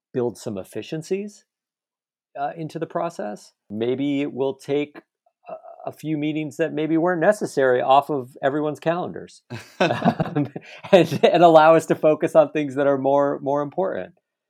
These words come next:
Speaker 1: And I don't want to imply that meeting with clients isn't important and meeting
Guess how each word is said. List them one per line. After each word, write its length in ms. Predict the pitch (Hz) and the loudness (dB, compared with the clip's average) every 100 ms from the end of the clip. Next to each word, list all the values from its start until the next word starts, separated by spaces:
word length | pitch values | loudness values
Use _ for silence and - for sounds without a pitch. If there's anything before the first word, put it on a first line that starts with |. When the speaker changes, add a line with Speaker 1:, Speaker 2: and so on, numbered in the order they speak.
| - | -10
Speaker 1:
And 200 | 156 160 | -2 6
I 80 | 156 | 6
don't 120 | 165 | 6
want 140 | 160 147 | 2 2
to 60 | |
imply 320 | 135 - 139 | 0 2 4
that 180 | 120 110 _ _ | 4 0 _ _
meeting 300 | 117 139 131 | -8 -6 -4
with 200 | 120 113 | -6 -8
clients 380 | - 135 120 107 | -4 -4 -4 -6
isn't 200 | 120 107 | -8 -6
important 500 | 101 98 214 185 117 | -8 -8 -6 -6 -6
and 120 | 110 | -8
meeting 300 | 113 117 113 | -8 -8 -10